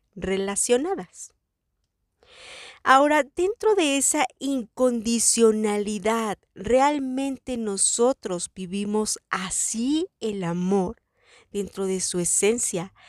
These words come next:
dentro de su origen. Y déjame decirte que, eh, dentro de la tres D,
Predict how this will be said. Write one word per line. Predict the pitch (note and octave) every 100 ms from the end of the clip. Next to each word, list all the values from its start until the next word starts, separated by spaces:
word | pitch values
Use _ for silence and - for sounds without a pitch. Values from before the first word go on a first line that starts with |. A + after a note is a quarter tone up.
| - -
dentro | G3+ F#3 F3+
de | E3+ E3
su | - E3
origen. | D#3 F#3 D#4+ - - G#3+ C#4 - _ _ _ _ _ _ _ _ _ _ _ - _ - -
Y | C#4+
déjame | D4+ - F#4 G#4
decirte | D4 A#3+ - B3+ A#3 - G#3+ _
que, | - G#3 F3+ D#3+ E3+ _ _ _ _ _ _ -
eh, | G3+ G3
dentro | F#3+ C#4 C4+ D#4+ D#4
de | C4+
la | G#3
tres | F#3+ G3+ G#3+ G3+ -
D, | G#3 F3+ D#3+